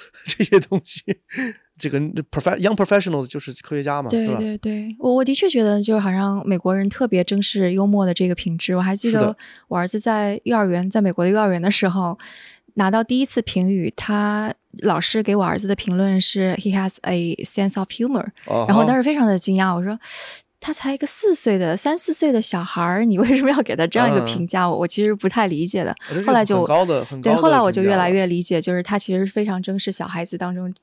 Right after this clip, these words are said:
Speaker 2: 就是这种感觉啊，或者大人身上的幽默的特质。
Speaker 1: 是的，
Speaker 2: 嗯。
Speaker 1: 我觉得在中国，因为他，咱们都是一个被规训的这么一个成长环境哈，就是你是发现西方人来到中国，他们会觉得其实他们一个巨大的误解就是，哎，中国人是有个性的，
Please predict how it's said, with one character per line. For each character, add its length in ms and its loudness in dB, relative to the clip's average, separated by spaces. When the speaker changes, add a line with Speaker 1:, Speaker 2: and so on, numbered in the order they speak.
Speaker 2:
就 120 -6
是 180 -8
这 120 -4
种 260 -6
感 180 -2
觉 160 -4
啊， 160 -2
或 120 0
者 60 2
大 180 0
人 160 -2
身 160 -2
上 220 -2
的 140 -8
幽 140 4
默 160 2
的 100 -4
特 200 -4
质。 360 -8
Speaker 1:
是 260 -8
的， 100 -8
Speaker 2:
嗯。 80 2
Speaker 1:
我 40 6
觉 80 4
得 40 2
在 100 2
中 200 -4
国， 100 -2
因 120 -2
为 80 -4
他， 180 -16
咱 180 -8
们 80 -6
都 120 -4
是 100 -6
一 60 -4
个 80 -6
被 160 -4
规 180 -4
训 320 -6
的 80 -6
这 140 -12
么 80 -10
一 80 -10
个 260 -10
成 200 -12
长 120 -6
环 180 -12
境 120 -10
哈， 200 -14
就 100 -16
是 540 -10
你 100 -10
是 240 -8
发 160 -2
现 260 0
西 220 -2
方 160 2
人 120 2
来 160 2
到 120 2
中 240 -2
国， 140 -4
他 140 -10
们 80 -4
会 140 -2
觉 160 -8
得 80 -8
其 180 -8
实 200 -8
他 160 -6
们 100 -4
一 20 -10
个 80 -6
巨 140 -6
大 160 -4
的 60 -4
误 160 -8
解 100 -10
就 100 -14
是， 120 -14
哎， 120 -2
中 140 -4
国 100 0
人 60 -2
是 100 -6
有 80 -4
个 160 -2
性 140 -10
的， 60 -16